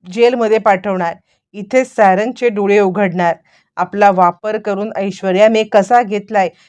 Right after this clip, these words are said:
हे सगळं सत्य समोर आल्यावरती सारंगला धक्का बसणार आहे. त्यानंतर ऋषिकेश जानकी मिळून सारंगला कसे सोडवणार,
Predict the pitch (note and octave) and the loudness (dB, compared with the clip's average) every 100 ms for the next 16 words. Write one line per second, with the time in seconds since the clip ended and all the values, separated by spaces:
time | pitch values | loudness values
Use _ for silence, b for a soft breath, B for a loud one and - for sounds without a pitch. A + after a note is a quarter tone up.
0 | b G3 F#3+ - G#3 F3 G#3+ C4+ C4+ G#3 | b -14 -10 0 0 4 4 4 2 -4
1 | _ A3 A3 G3 F#3+ G3 F#3+ F#3+ F#3 A3 | _ -4 -2 -2 0 0 2 2 2 -2
2 | G#3 G#3+ G3+ G3 F3 G3 A3 G3+ G#3 F#3 | -4 -10 -2 0 2 0 0 0 -2 -6
3 | E3+ - - G3 F#3 F#3 G3+ F#3 F#3 F#3 | -16 -10 -4 -2 -2 -4 -2 0 0 -2
4 | F3 b b _ F#3 F3 G3 G3 G3 F#3+ | -8 b b _ -6 -4 -6 -2 -2 -2
5 | F#3 F3+ G3+ F#3+ F#3 F#3+ F3+ F3+ G3 G3+ | -4 -6 -8 -6 -2 -2 0 -2 0 2
6 | G#3+ G3+ G#3 F3 F3 F#3+ G3 F#3+ G#3+ G3 | 2 2 2 2 2 0 -2 -2 -4 -2
7 | C#4+ C#4+ A3+ A3 G#3+ G#3 | -4 2 4 4 6 4